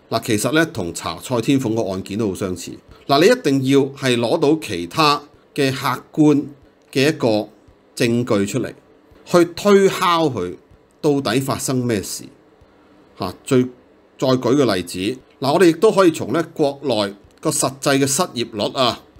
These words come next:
可以推敲到，嗱，佢嗰個經濟呢，係喺度大規模萎縮，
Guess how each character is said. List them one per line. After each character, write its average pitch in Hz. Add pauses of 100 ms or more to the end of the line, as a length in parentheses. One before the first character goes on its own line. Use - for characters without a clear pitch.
(180)
可 147
以 151
推 156
敲 131
到， 95 (440)
嗱， 110
佢 107
嗰 170
個 -
經 160
濟 110
呢， 123 (280)
係 113
喺 120
度 135
大 -
規 131
模 82
萎 78
縮， 101